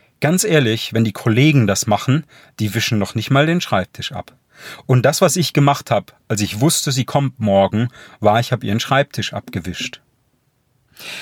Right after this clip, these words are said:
Und das ist aber das, was ich mit Onboarding meine. Und, ähm, als Freiberufler, da stelle ich das auch immer wieder fest. Man sitzt als Freiberufler, ich sitze als Freiberufler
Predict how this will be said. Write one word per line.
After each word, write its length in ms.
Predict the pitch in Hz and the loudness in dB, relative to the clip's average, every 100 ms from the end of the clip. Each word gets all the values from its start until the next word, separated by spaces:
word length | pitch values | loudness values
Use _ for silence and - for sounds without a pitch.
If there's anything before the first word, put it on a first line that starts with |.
| - - - _ _ | -16 -20 -20 _ _
Und 120 | 147 | 2
das 160 | 143 160 | 2 2
ist 100 | 175 | 2
aber 180 | 156 127 | 4 4
das, 240 | 127 - | 4 2
was 140 | 139 123 | 0 0
ich 120 | 117 | -2
mit 180 | 117 - | -4 2
Onboarding 640 | 147 139 117 107 95 92 | 4 4 4 4 4 0
meine. 500 | 95 120 135 104 80 - _ | 2 4 4 0 -4 -14 _
Und, 460 | - 107 98 - - | -2 -2 -2 -4 -8
ähm, 400 | - 101 95 92 - | -4 -2 -2 -4 -2
als 220 | 117 - | -2 -2
Freiberufler, 1000 | - 110 170 165 - 107 101 - 92 85 - | -2 0 2 2 0 -2 -4 -6 -6 -6 -2
da 440 | 107 107 107 101 - | 2 4 4 0 -6
stelle 240 | 120 120 110 | -4 0 0
ich 80 | |
das 160 | - 98 | -2 0
auch 180 | 151 156 | 0 2
immer 220 | 208 101 | 2 2
wieder 180 | 95 87 | -2 -6
fest. 460 | - 85 - - | -8 -10 -8 -8
Man 240 | 95 101 104 | -2 0 2
sitzt 520 | 104 160 - - - - | 2 0 0 -4 -8 -8
als 160 | 101 | -6
Freiberufler, 800 | - 107 120 143 117 123 - 110 - | -4 2 2 2 0 -2 0 -2 0
ich 240 | 170 - | -2 -2
sitze 380 | - 131 - 120 | -2 -2 -2 -2
als 140 | 101 | -2
Freiberufler 800 | - 117 127 123 110 117 - 110 | -2 0 0 0 -4 -4 0 -2